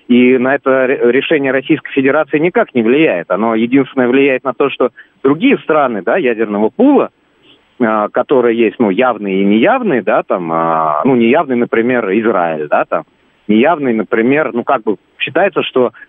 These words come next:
э, юар добровольно отказался в свое время от ядерного оружия, которое он создал. У них десять бомб где-то было еще во времена апартеида. Вот, то, что все вот эти государства там, ну, опять же, Пакистану, э, например, э,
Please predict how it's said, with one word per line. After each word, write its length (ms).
э, 220
юар 340
добровольно 580
отказался 520
в 60
свое 160
время 300
от 120
ядерного 420
оружия, 280
которое 340
он 140
создал. 340
У 40
них 200
десять 240
бомб 240
где-то 360
было 220
еще 220
во 80
времена 340
апартеида. 600
Вот, 280
то, 80
что 160
все 180
вот 160
эти 180
государства 580
там, 280
ну, 180
опять 320
же, 120
Пакистану, 600
э, 420
например, 500
э, 720